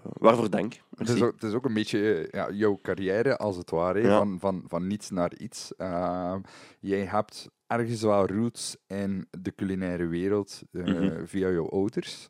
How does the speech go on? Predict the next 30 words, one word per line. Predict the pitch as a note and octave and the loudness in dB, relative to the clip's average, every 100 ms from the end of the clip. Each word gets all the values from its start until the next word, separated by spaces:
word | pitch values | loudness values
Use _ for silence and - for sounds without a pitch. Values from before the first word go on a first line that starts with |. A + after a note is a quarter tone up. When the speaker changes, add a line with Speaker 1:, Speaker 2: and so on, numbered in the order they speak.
| _ | _
Speaker 1:
Ja. | F#2 E2+ - - _ | 2 2 0 -20 _
Speaker 2:
Ehm, | F2+ F#2 F#2+ F#2 F#2 F#2+ F#2 F2 - | -6 -2 -2 -2 -4 -4 -6 -8 -12
maar | - G#2 G#2 G2+ F#2+ | -12 -6 -2 -2 0
zij | A2 | 2
hebben | A2+ G#2 G#2 | 2 2 2
jou | G2+ G2+ G2 | 4 4 2
een | |
beetje | F#2+ G2 G2 | -2 -2 -2
weggeduwd | E2+ A2+ A#2 F#2+ G#2+ A2 - - | 0 -2 -4 -2 -2 -2 -10 -2
daaruit. | G#2 A2+ C#3 - - | 0 0 -2 -8 -8
Van, | G2+ F#2+ | -4 -4
"Ga | F#2 - | -4 -2
Speaker 1:
Dat | G2+ | 4
is | G2+ | 6
Speaker 2:
maar | A2+ | 8
Speaker 1:
nog | |
Speaker 2:
iets | A2 | 8
Speaker 1:
een | A2 | 8
Speaker 2:
anders, | G#2+ - | 6 6
Speaker 1:
understatement, | A2 G#2+ G2+ F#2 | 6 6 6 4
Speaker 2:
ga | A#2+ | 6
maar | G2+ | 8
Speaker 1:
ja. | - | 8
Speaker 2:
iets | - | 8
anders | - D3 D3 | 6 8 4
gaan | - C#3+ | 4 4
doen." | E3 F3+ C4 | 4 4 2
Speaker 1:
<laughs> | - | 4
Klopt. | A2 G#2+ | 4 4
Speaker 2:
<laughs> | - | 0